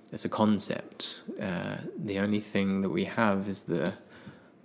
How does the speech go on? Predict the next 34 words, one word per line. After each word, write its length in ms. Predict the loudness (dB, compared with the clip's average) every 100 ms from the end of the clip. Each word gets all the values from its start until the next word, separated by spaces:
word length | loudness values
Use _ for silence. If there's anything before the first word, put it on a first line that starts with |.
| -12 -8
the 160 | -2 2
now. 420 | 4 4 4 2
We're, 240 | 2 0 0
we're 180 | 0 2
in 140 | 4 4
it. 160 | 4
The 80 | 0
past, 720 | 0 2 4 2 0 -4 -8 -14 -8
w-, 160 | -4 -4 -2
I 100 | -2
assume, 520 | 0 2 4 4 4
has 380 | 2 0 -2 -2 -6
thing, 340 | -4 -2 -2
uh, 400 | -2 -2 -2 -2
has 140 | -2 -2
happened, 560 | -2 -2 0 0 0 -2
and 280 | 0 0
we, 60 | 0 -2 -10
we 60 | -10
can't 380 | -2 0 0 -2
travel 340 | 0 2 4
back 360 | 4 4 2 0
there. 360 | 0 0 -4 -2
And 280 | -2 -2 -4 -10 -20 -20 -20 -20 -14 -8
it 140 | -4
seems 320 | 2 2 2
like 220 | 0 -4 -4
time 360 | 2 2 6
is 260 | 6 4 4
moving 440 | 6 8 6 4
in 100 | 4
a 80 | 4
linear 560 | 6 6 8 6 6 2
fashion, 680 | 2 2 2 2 2 0